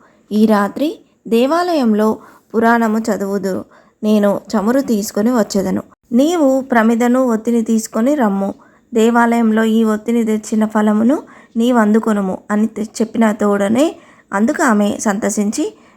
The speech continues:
వెంటనే దేవాలయంనకు వెళ్ళి శుభ్రము చేసి గోమయము చే అలికి ముగ్గులు పెట్టి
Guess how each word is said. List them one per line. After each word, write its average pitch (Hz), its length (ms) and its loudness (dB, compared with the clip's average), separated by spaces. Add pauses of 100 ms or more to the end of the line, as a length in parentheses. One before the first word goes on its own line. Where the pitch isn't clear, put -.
(100)
వెంటనే 247 680 2
దేవాలయంనకు 208 1040 -2 (340)
వెళ్ళి 208 440 0 (320)
శుభ్రము 262 500 0
చేసి 202 400 -4 (220)
గోమయము 214 520 2 (120)
చే - 240 -6
అలికి 208 420 -6 (320)
ముగ్గులు 226 300 0
పెట్టి 214 500 0